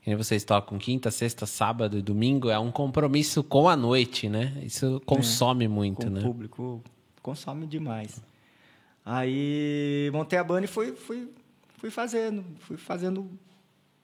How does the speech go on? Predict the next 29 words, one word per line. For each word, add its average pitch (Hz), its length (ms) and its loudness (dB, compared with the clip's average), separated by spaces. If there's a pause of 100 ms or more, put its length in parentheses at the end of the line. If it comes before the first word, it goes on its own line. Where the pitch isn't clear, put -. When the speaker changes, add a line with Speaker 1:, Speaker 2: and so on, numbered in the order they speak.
(140)
Speaker 2:
a, 160 140 -8 (260)
o 110 120 -10
negócio 175 340 0
acontecer. 175 480 -4 (1080)
Aí 143 140 -2
teve, 165 280 -2
teve 185 380 -2
um 339 100 -2
lance 185 320 2
que - 80 0
eu 156 40 4
achei 143 800 0
que, 123 460 -4 (580)
que 117 720 -4 (400)
começou 170 600 0
a 165 60 4
meio 147 260 0
que, 123 480 -6 (960)
que - 140 -6
me 135 100 0
fazer, 120 800 -2 (680)
sei - 140 -6
lá, 117 320 -2 (320)
mudar 147 440 0
um 151 60 -2
pouco 139 220 -2
uma 139 140 -4
chavinha 131 540 -2
ali 156 400 -2